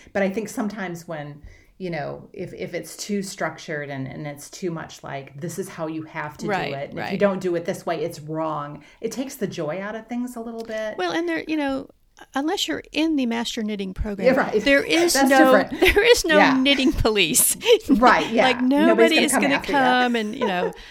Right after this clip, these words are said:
Speaker 2: so we want you to always be brave and, yeah, like,
Speaker 1: Yes,
Speaker 2: do what you can to, to
Speaker 1: absolutely.
Speaker 2: get it done and to have fun
Speaker 1: Yes.
Speaker 2: with it.
Speaker 1: Exactly. I agree with you. Um,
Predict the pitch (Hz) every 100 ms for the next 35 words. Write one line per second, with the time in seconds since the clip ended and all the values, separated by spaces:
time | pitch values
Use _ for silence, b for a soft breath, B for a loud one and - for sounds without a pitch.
0 | B - 262 247 247 247 226 226 226 226
1 | 285 311 285 285 226 220 214 214 208 208
2 | 190 185 - - 196 135 - 175 196 294
3 | 302 294 - - 226 220 214 196 190 147
4 | 185 170 226 226 233 208 196 196 190 175
5 | 185 - - 180 202 156 165 175 175 -
6 | - - _ _ _ _ - 220 196 151
7 | 127 - 113 - 196 196 196 180 175 170
8 | 160 165 160 143 156 170 B B B B
9 | - 190 170 160 151 160 170